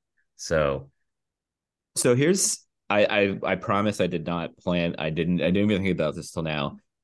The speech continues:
Speaker 2: If, if F one and IndyCar are getting some sort of, like, you know,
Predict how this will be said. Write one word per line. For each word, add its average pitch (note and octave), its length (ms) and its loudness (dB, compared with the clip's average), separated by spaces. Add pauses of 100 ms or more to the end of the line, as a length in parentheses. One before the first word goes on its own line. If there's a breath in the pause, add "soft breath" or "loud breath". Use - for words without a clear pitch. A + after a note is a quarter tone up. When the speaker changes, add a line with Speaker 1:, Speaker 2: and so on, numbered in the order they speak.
(520)
Speaker 2:
If, - 340 0
if G2+ 140 0
F C3 220 0
one D3 180 4
and G2 120 6
IndyCar E2+ 400 0
are F2 260 2
getting D#2 240 -2
some D#2 200 -4
sort D#2 260 -2
of, C#2 200 -4 (180)
like, C2+ 360 -4 (1400)
you E2 120 -2
know, C2+ 120 -2